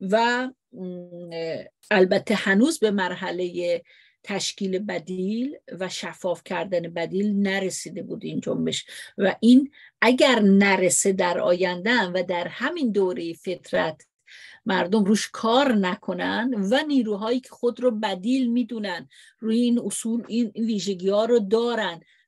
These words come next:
و یا می‌خوان شناسایی بکنه جامعه بدیل رو و باید خودشون رو آماده سازی بکنن برای که بتونن گوشه‌ای از کار رو بگیرن، باید از این موقعیت استفاده کنن، برنامه‌های خودشون رو ارائه بدن، دارای ویژگی ها بشن،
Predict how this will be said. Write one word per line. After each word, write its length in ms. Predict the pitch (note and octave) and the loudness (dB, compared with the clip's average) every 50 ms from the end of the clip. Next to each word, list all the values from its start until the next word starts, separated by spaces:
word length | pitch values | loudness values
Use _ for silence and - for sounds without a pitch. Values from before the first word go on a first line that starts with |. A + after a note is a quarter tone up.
| _ | _
و 100 | F#3+ G#3 | -6 -2
یا 220 | G#3+ A#3 B3+ C4 B3+ | 2 2 4 4 4
می‌خوان 440 | A#3 G#3+ G3+ - - B3 B3+ B3+ | 2 0 -2 -4 -6 -4 -2 -2
شناسایی 880 | B3+ - - - A3+ G#3+ G#3+ G#3 G3+ F#3+ F#3 - - G3+ F#3 F#3+ A#3+ D4+ | -2 -4 -4 -4 -4 -4 -2 -4 -6 -8 -8 -8 -6 -6 -4 -4 -4 -2
بکنه 400 | E4 D4 C4 - A#3 G#3 G3 F#3+ | -2 -2 -4 -2 -6 -8 -6 -8
جامعه 560 | F#3 - G3+ F#3 F#3 F3+ F3+ F3+ F3 F3 F3+ | -8 -8 -6 -6 -6 -8 -8 -8 -8 -8 -8
بدیل 400 | F3+ F#3+ F3+ F3 F3+ F#3 F3 E3+ - | -6 -4 -4 -4 -4 -4 -6 -4 -4
رو 120 | F#3+ F#3 | -4 -2
و 140 | F#3 F#3 F3 | -2 -2 -2
باید 260 | F#3 F#3 G3 G#3+ - | 0 0 -2 -2 -4
خودشون 540 | - - A#3+ A3 A#3 A3 - - A3+ A3+ G#3+ | -2 -2 -2 0 -2 -4 -8 -8 -8 -4 -2
رو 300 | A#3 A#3 A#3 B3 B3+ _ _ _ _ _ _ _ _ _ _ _ | 0 0 0 0 -2 _ _ _ _ _ _ _ _ _ _ _
آماده 560 | A#3+ B3 A#3 A3+ A3 A3+ G#3+ G#3+ G3+ G3+ G#3 | 0 2 2 2 2 2 0 0 0 0 0
سازی 460 | G3 - - A3 G3+ F#3+ F#3+ A3 D#4 F4+ | -2 -2 -4 -4 -4 -4 -4 -4 -4 -4
بکنن 480 | F#4+ E4+ - - B3+ A3+ G#3 G3 G3 | -4 -6 -4 -4 -4 -4 -4 -4 -6
برای 200 | G3 F#3+ F3+ G#3 | -6 -6 -6 -6
که 120 | - - A3 | -8 -8 -8
بتونن 480 | G#3 A3+ - - A3+ G#3 G#3+ G3+ G3+ | -8 -10 -8 -8 -6 -4 -2 -2 -4
گوشه‌ای 540 | F#3+ F3 F#3+ G3+ - - - C#4+ E4+ F#4+ F4+ | -2 -2 -2 -2 -2 -2 -2 -2 0 0 0
از 240 | C4+ A#3 A3 - - | 0 -2 -2 -4 -8
کار 320 | - - A3 G#3 G3+ F#3 | -8 -8 -6 -6 -6 -6
رو 120 | F#3 F#3+ F#3 | -6 -6 -6
بگیرن، 500 | F#3 F#3 F#3 F#3+ F#3 A3 B3+ D#4 D#4 - - - - _ _ _ | -6 -4 -4 -4 -2 -2 -2 -2 -4 -8 -14 -20 -20 _ _ _
باید 200 | F#3+ G#3 A3 A3+ | -2 -2 0 -2
از 160 | G3 G3 - | -2 -4 -4
این 100 | A3 G#3+ | -4 -2
موقعیت 640 | G#3+ G#3 F#3+ F#3+ G3 F#3 F3+ F3+ F3+ G3 G3+ G3 F#3+ | -2 -2 -2 -4 -6 -8 -8 -6 -6 -6 -6 -6 -6
استفاده 540 | F#3 - - F#3+ F3+ - F3 F3+ G#3 B3 | -8 -6 -8 -8 -6 -4 -4 -2 -2 -4
کنن، 340 | B3+ - C4 A#3+ A#3+ A#3+ A#3 | -4 -4 -4 -4 -2 -2 -2
برنامه‌های 680 | G3 F3+ E3+ F3 F3 F3 E3+ E3+ E3 D#3 E3+ G3+ A#3+ | -2 -2 -4 -6 -8 -10 -10 -10 -6 -4 -2 -2 -2
خودشون 420 | A3+ - A3+ G#3 - - A#3 A3 A3 | -2 -2 -4 -6 -4 -6 -6 -4 -2
رو 60 | A3+ - | -2 -2
ارائه 340 | - G3 F#3+ F#3+ F#3+ G3 G3+ | 0 0 0 0 0 0 -2
بدن، 320 | G#3+ G#3+ G#3 A3 A3 A#3+ - _ _ - _ _ _ _ | -4 -4 -6 -6 -8 -10 -12 _ _ -20 _ _ _ _
دارای 420 | - F3+ F#3 F3+ F#3+ G3 G#3+ G#3+ | 2 4 6 6 6 6 6 4
ویژگی 500 | G3+ F#3+ G3 F#3 D#3+ F3+ F3+ E3+ - F3+ | 4 2 0 0 -2 -2 -4 -4 -4 -4
ها 220 | D3 C3+ F3+ G#3 B3 | -4 -2 0 2 4
بشن، 460 | C4 B3 - - C4+ A#3+ A#3 A#3 B3 | 4 4 2 2 2 0 0 0 -2